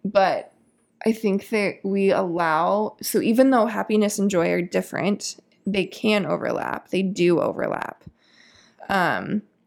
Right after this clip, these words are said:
but we allow things to steal our joy. And I, there are differences between, um, I think, like,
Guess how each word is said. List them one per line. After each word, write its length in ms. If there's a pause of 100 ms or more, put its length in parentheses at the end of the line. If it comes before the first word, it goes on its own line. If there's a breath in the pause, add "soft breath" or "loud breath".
but 160
we 140
allow 600
things 340
to 120
steal 300
our 160
joy. 500 (340 soft breath)
And 120
I, 240 (220)
there 400
are 180
differences 680
between, 800 (1160)
um, 380 (100)
I 200
think, 380
like, 500